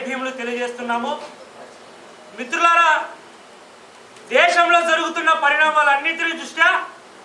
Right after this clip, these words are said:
ఈ దేశం కోసం, ఈ దేశ రక్షణ కోసం ప్రాణాలు అర్పించినటువంటి సమాజం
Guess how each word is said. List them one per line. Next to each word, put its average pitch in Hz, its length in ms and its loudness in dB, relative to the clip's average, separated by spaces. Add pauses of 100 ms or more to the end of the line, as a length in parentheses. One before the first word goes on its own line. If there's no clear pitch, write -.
(960)
ఈ - 20 0 (180)
దేశం 359 280 4 (100)
కోసం, 349 280 4 (680)
ఈ - 20 -2 (160)
దేశ 392 180 4 (180)
రక్షణ 370 260 2 (100)
కోసం 370 300 4 (480)
ప్రాణాలు 370 580 6
అర్పించినటువంటి 339 920 0 (640)
సమాజం 392 480 4